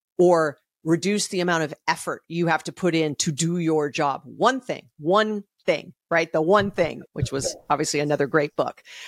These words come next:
Um, so, you know, I, I would say, "What is that one thing?" And so if you can ask that one question by team, now you can start to remove those obstacles. I mean, that really is the role of the manager and a leader, right? We all say, "I'm here to remove your obstacles and make it easier for you to do your job."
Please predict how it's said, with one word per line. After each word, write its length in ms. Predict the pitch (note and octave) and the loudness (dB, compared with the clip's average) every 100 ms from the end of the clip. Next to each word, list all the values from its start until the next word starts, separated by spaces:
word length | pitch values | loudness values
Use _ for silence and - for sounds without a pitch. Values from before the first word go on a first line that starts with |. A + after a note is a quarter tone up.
| - | -4
Um, 240 | G3 G3+ - | 0 0 -2
so, 300 | - B3 A3 - | 0 4 4 2
you 100 | G#3+ | 2
know, 120 | G3 - | 4 2
I, 120 | - - | 2 2
I 100 | G3 | 2
would 180 | G3 | 0
say, 220 | - F#3+ E3 | 2 2 4
"What 200 | F#3+ G#3+ | 4 4
is 120 | G3+ | 4
that 240 | D#3+ - | 2 2
one 300 | D#3 F3 E3+ | 0 0 -2
thing?" 400 | D#3 E3 C3+ - - - - | -2 -2 -2 -8 -18 -20 -6
And 120 | F#3+ F3+ | -2 4
so 240 | A3 F#3+ A#3+ | 4 4 0
if 160 | C4 | -2
you 100 | B3+ | 0
can 140 | A#3 G3+ | 0 2
ask 280 | A3+ B3+ - | 2 2 0
that 180 | - | 0
one 240 | F3 G3+ F#3+ | 0 -2 0
question 420 | A3 G#3 F#3+ E3 | 0 0 0 -2
by 260 | D#3+ E3 D#3+ | 2 2 2
team, 480 | - D#4+ D4+ D3+ C#3+ - _ _ _ _ | -4 -2 0 0 -4 -14 _ _ _ _
now 140 | F3 G3+ | 2 4
you 120 | A#3 | 4
can 140 | A#3+ | 2
start 220 | - G#3 G3 | 2 2 2
to 100 | E3+ | 0
remove 580 | E3+ E3+ F3+ G3 G3 | 2 4 4 4 4
those 240 | E3+ E3 D#3 | 2 2 4
obstacles. 500 | E3+ G3 - D#3 C#3 | 2 2 -4 -6 -2
I 40 | |
mean, 140 | E3 G3 | 0 2
that 140 | G#3+ | 2
really 240 | G#3 F#3+ | 2 2
is 120 | F3+ F3 | 0 0
the 80 | |
role 260 | E3 G3 F3 | 2 2 2
of 80 | C#3+ | 0
the 60 | |
manager 420 | D#3 F#3 D#3 C3+ C#3+ | 0 0 0 -2 -2
and 100 | D3 | 0
a 40 | |
leader, 260 | E3 G#3+ C#3+ | 2 2 2
right? 200 | D#3 D#3+ | 2 2
We 100 | E3 | 2
all 120 | F3 | 2
say, 160 | D3+ | 2
"I'm 240 | C3 G#3 B3 | 0 0 0
here 220 | A#3+ A#3 | 0 0
to 100 | G3 | 0
remove 540 | D#3 D3+ G#3 D4 B3 | 0 0 0 0 -2
your 180 | E3 - | 0 2
obstacles 680 | - - - - - - - | 2 0 -6 -4 -4 -4 -4
and 140 | - | -4
make 200 | - C3+ | -2 -2
it 100 | - | -4
easier 360 | - A3 G#3 F3+ | -6 -6 -4 -6
for 120 | - | -6
you 140 | F3 F#3 | -6 -4
to 100 | F3 | -2
do 140 | F3 | -2
your 180 | F3 E3+ | -4 -4
job." 400 | G#3 G3 D3+ | 0 2 2